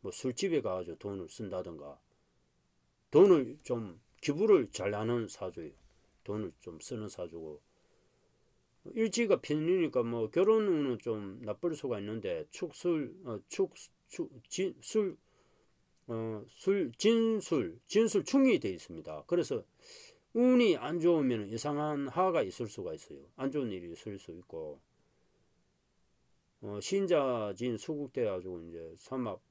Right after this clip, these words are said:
뭐 이게 돼 있고 사술 원진살이 있어서 사회적으로 다툼이 있고, 음, 뭐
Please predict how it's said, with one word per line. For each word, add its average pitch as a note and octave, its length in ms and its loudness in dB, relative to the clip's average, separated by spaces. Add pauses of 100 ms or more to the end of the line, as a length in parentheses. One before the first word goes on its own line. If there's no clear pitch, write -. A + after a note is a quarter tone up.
뭐 F2+ 380 -14 (840)
이게 F#2 280 -10
돼 G#2+ 180 -6
있고 F2+ 400 -10
사술 B2+ 420 -4
원진살이 G2 640 -8
있어서 - 340 -18
사회적으로 A2+ 600 -2
다툼이 F#2+ 400 -8
있고, D2 380 -12 (2500)
음, G1+ 340 -12
뭐 G1+ 340 -14